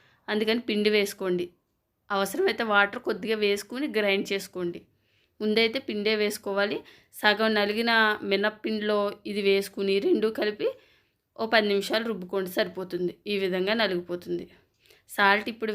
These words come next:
వేయొద్దు, మార్నింగ్ వేసుకుంటాము. మీరు డైరెక్ట్ గ్రైండర్లో కూడా వేసేసుకోవచ్చు పిండుకొని.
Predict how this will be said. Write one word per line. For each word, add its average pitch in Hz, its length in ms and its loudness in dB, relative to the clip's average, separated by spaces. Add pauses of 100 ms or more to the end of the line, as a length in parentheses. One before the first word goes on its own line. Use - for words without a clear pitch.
వేయొద్దు, 208 320 0 (120)
మార్నింగ్ 196 440 0
వేసుకుంటాము. 180 600 -4 (1500)
మీరు 226 280 0
డైరెక్ట్ 214 380 4 (100)
గ్రైండర్లో 208 560 2
కూడా 220 220 -2
వేసేసుకోవచ్చు 202 680 -4
పిండుకొని. 180 480 -2